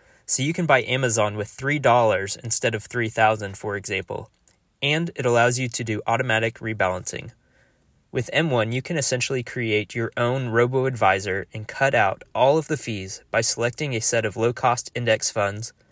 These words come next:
setting your target percentage allocations for each fund, and turning on automatic rebalancing. If you set up auto deposits to the account each week, M one will automatically weight the purchase of each fund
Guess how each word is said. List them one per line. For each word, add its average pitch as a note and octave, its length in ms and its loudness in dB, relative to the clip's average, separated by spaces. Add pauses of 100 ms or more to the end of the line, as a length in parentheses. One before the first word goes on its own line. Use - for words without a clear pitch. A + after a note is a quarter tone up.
(440)
setting D3 340 2
your B2+ 180 4 (100)
target C3+ 400 0
percentage C3 480 -2
allocations A#2 680 0
for A2+ 140 -4
each A2+ 240 -4
fund, G2+ 420 0 (580)
and B2 160 -4
turning D3+ 320 0
on A2+ 260 2
automatic G#2+ 560 2
rebalancing. G2 680 -6 (1000)
If - 160 -10
you C3+ 40 -4
set D3 220 4
up D#3+ 160 2
auto C3 240 6
deposits G#2 720 -2 (120)
to - 120 -4
the G#2+ 120 -2
account F#2+ 420 -4
each G#2+ 240 -10
week, G2+ 300 -10 (340)
M D3 180 2
one C#3+ 260 2
will A#2 160 2
automatically C3 600 2
weight A2 320 0
the D3+ 80 -4
purchase - 460 -2
of G#2 100 -6
each B2+ 220 -4
fund G#2 400 -2